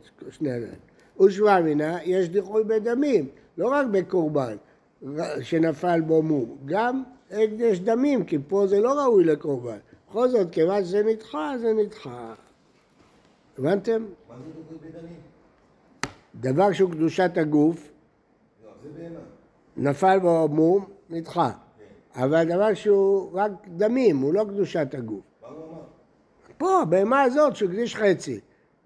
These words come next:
Speaker 1: אז אמרנו שהיא קדושה ואינה קרבה, היא לא קורבן. אז זה רק קדושת דמים.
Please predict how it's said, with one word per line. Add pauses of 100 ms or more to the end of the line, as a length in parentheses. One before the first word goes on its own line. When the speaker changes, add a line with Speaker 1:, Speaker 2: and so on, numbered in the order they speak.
Speaker 1:
אז
אמרנו
שהיא
קדושה
ואינה (100)
קרבה,
היא
לא
קורבן. (380)
אז
זה (100)
רק
קדושת
דמים.